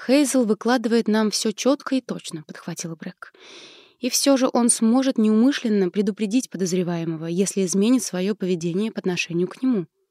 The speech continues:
Уэйд поднял руки, показывая, что сдается. «Ладно, уступаю большинству. Пока что мы не будем раскрывать свои карты Хейзелу.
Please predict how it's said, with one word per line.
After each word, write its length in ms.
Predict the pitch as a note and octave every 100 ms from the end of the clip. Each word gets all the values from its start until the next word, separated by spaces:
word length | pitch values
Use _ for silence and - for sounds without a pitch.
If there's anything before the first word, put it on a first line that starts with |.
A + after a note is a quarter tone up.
| _ _ _ _ _
Уэйд 360 | F3 G3 A#3 -
поднял 380 | F#3 F#3 F3+ E3
руки, 300 | F#3+ A3+ -
показывая, 540 | G3 F#3 F#3 F#3+ F#3+
что 220 | - F#3+
сдается. 540 | D#3+ E3+ D#3 D#3+ - - _ - - - - _ _ -
«Ладно, 600 | F3 F#3 F#3 F#3 A3+ A3+
уступаю 560 | F3+ F#3 - F#3+ G3
большинству. 680 | F3+ F3+ - F3+ - - F#3 - _ _ _ _ - - - - - _
Пока 260 | F#3+ - A#3
что 160 | -
мы 120 | C4 C4+
не 100 | C#4
будем 340 | A#3+ G3 F#3+
раскрывать 560 | F#3 - - F#3+ F3+ -
свои 220 | E3+ D#3+
карты 380 | - G#3 G#3+ A3
Хейзелу. 560 | - F3 E3+ - G3